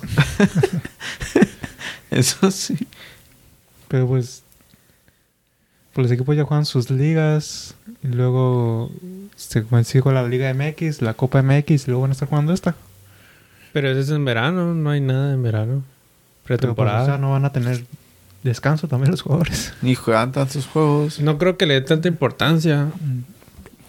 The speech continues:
Speaker 1: Juegan
Speaker 3: Va a
Speaker 2: No,
Speaker 3: ser,
Speaker 2: pues,
Speaker 3: va a ser
Speaker 2: pues,
Speaker 3: para que
Speaker 2: un
Speaker 3: esté
Speaker 2: mes.
Speaker 3: curada el... la pretemporada, yo digo, ¿no?
Speaker 2: Pero el chiste de la pretemporada es prepararte para los partidos buenos, pero si,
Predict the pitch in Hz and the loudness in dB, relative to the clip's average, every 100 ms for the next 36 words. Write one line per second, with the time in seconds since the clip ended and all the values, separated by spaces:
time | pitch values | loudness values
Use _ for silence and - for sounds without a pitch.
0 | - - 107 123 131 143 135 135 131 - | -16 -2 2 4 4 4 4 4 0 -4
1 | - - - - - - 127 127 139 147 | -20 -20 -20 -20 -18 -4 0 2 2 2
2 | 143 135 156 139 127 143 131 135 131 110 | 2 2 2 0 2 2 4 4 4 2
3 | 98 95 - 113 110 110 104 104 107 107 | 2 0 -4 0 0 2 2 0 0 2
4 | 123 131 127 123 131 147 180 - - - | 4 4 4 2 2 0 -4 -12 -20 -20
5 | _ _ _ _ _ _ _ _ _ _ | _ _ _ _ _ _ _ _ _ _
6 | _ _ _ _ _ _ _ _ _ - | _ _ _ _ _ _ _ _ _ 0
7 | 123 120 - 131 151 143 117 113 127 135 | 2 2 0 0 0 0 -2 0 2 2
8 | 151 147 120 127 147 - 120 - 117 - | 0 0 2 2 0 2 2 2 0 2
9 | 127 120 160 165 156 - 113 110 113 | 2 4 2 2 0 0 0 0 -4